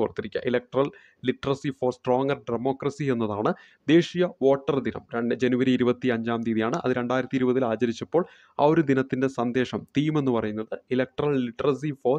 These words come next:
stronger democracy എന്നതാണ്. ജനുവരി ഇരുപത്തിനാലാം തീയതി നമുക്കറിയാം പെൺകുട്ടികളുടെ ദേശീയ ദിനമാണ്. നാഷണൽ ഗേൾ ചൈൽഡ് ഡേ ആണ് ജനുവരി ഇരുപത്തിനാലാം തീയതി. മാലിന്യങ്ങളിൽ നിന്ന് വൈദ്യുതി ഉൽപ്പാദിപ്പിക്കാനുള്ള റെയിൽവേയിലെ ആദ്യത്തെ പ്ലാന്റ് കമ്മീഷൻ ചെയ്തത്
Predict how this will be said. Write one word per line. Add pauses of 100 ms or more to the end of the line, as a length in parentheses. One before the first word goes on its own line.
(120)
stronger (160)
democracy
എന്നതാണ്. (640)
ജനുവരി
ഇരുപത്തിനാലാം
തീയതി
നമുക്കറിയാം
പെൺകുട്ടികളുടെ (200)
ദേശീയ
ദിനമാണ്. (100)
നാഷണൽ (140)
ഗേൾ (160)
ചൈൽഡ്
ഡേ
ആണ് (160)
ജനുവരി
ഇരുപത്തിനാലാം
തീയതി. (1200)
മാലിന്യങ്ങളിൽ
നിന്ന്
വൈദ്യുതി
ഉൽപ്പാദിപ്പിക്കാനുള്ള
റെയിൽവേയിലെ
ആദ്യത്തെ (100)
പ്ലാന്റ്
കമ്മീഷൻ
ചെയ്തത്